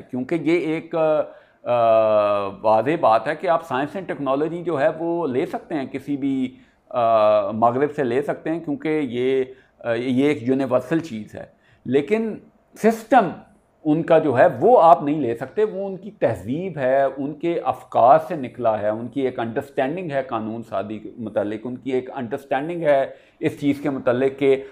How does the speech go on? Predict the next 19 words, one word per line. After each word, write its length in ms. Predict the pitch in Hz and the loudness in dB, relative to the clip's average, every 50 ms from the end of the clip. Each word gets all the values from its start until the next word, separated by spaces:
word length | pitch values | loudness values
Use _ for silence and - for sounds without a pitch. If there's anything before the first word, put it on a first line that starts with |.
| - - | -4 0
عقل 300 | - 127 - - 160 156 | 0 2 4 4 2 2
کیا 240 | 151 - 143 139 143 | 2 4 6 8 8
ڈیسائیڈ 440 | 139 139 - - 131 120 120 107 - | 8 4 0 0 0 0 0 0 -2
کر 100 | 127 117 | -4 -2
سکتی 340 | - - 117 - - 123 | -2 -4 -10 -10 -6 -2
ہے 60 | 127 123 | -2 -2
اور 80 | 120 | -2
کیا 260 | 113 - 123 113 113 | -2 0 2 2 2
نہیں 160 | 110 110 120 127 | 2 0 -4 -6
ڈیسائیڈ 400 | 107 - - - 101 104 98 - | -6 -8 -8 -8 -10 -8 -6 -6
کرتی، 240 | 120 - - 147 | -8 -4 -4 -4
جو 140 | 151 147 143 | -2 -2 -2
کہ 120 | 131 - 165 | -2 -2 -4
اسلام 260 | - - 135 131 139 135 | -4 -2 -2 -2 -2 -4
سے 80 | 170 | -6
کانٹرڈکٹ 480 | 160 - 143 135 - 165 139 147 - - | -4 -4 -4 -4 -4 -4 -4 -4 -6 -6
کرتی 300 | 107 - - - 107 104 | -10 -12 -12 -14 -16 -16
ہے۔ 60 | 101 - _ _ _ _ _ - | -16 -18 _ _ _ _ _ -4
تو 420 | - 139 156 170 170 160 - - | 0 2 2 4 2 2 -2 -4